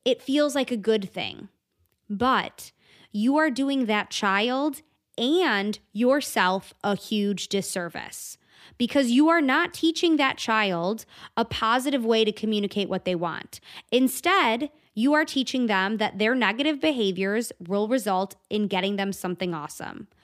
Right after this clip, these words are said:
So guess what? They're gonna continue to use those negative behaviors. And those negative behaviors might have to be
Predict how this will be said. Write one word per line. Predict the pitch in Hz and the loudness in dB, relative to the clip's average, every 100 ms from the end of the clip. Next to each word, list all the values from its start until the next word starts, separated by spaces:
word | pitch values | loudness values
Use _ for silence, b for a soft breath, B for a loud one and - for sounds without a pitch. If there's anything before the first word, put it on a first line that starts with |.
| b b | b b
So | - 226 | -8 -4
guess | 214 208 - | -2 -2 -4
what? | 185 139 - _ _ _ _ 190 | -6 -6 -10 _ _ _ _ -2
They're | 214 | 0
gonna | 208 214 208 | 2 0 0
continue | 208 196 - 226 220 180 170 175 - | -2 -4 -2 -2 0 0 0 -4 -6
to | - 214 | -6 -4
use | 180 185 185 170 170 | -2 -2 0 -2 -6
those | - 196 170 | -4 -4 -2
negative | 175 175 175 175 165 | -4 -6 -6 -6 -6
behaviors. | 175 160 165 160 - - - - B B B | -8 -8 -10 -10 -12 -14 -18 -20 B B B
And | 247 277 | 4 4
those | 285 | 4
negative | 254 262 269 285 262 | 4 4 4 2 2
behaviors | 247 247 269 262 240 | 4 4 2 2 0
might | 214 208 | 0 0
have | 226 220 | 0 0
to | 233 | -2
be | 233 | -2